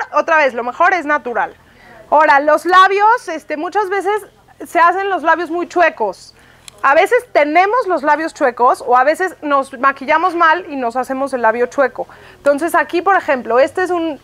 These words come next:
como muy buena técnica. Este es como el labio perfecto, que pues también no todas lo tenemos, ¿no? O sea, está muy precioso sus labios. Pero esta cuenquita que tenemos, sí marcarla, ¿ok? Y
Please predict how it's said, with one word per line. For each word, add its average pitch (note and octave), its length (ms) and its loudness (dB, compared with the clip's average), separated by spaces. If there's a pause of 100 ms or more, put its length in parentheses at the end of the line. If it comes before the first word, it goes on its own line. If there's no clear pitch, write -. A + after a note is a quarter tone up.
como C4 260 0
muy D#4 160 0
buena D#4+ 280 2
técnica. C4+ 540 0
Este E4+ 160 -4
es G4 80 -8
como A#3+ 200 -4
el A#3 60 -4
labio A#3 280 2
perfecto, B3 520 -4
que - 120 -20
pues - 240 -20
también G#3 260 -10 (340)
no A3+ 180 2
todas A#3+ 200 2
lo A3+ 120 -8
tenemos, A#3 460 -6
¿no? A3 120 -4
O B3 80 -2
sea, A3+ 100 0
está A#3+ 220 0
muy B3+ 160 0
precioso A3+ 500 -2
sus A3 180 -10
labios. A3+ 400 0 (460)
Pero E4 260 2 (380)
esta F#4 400 0
cuenquita D#4 480 0
que D#4 140 -2
tenemos, B3+ 420 -2
sí D#4+ 300 -2
marcarla, D#4 800 2 (680)
¿ok? A#3+ 220 -4 (520)
Y E4 240 2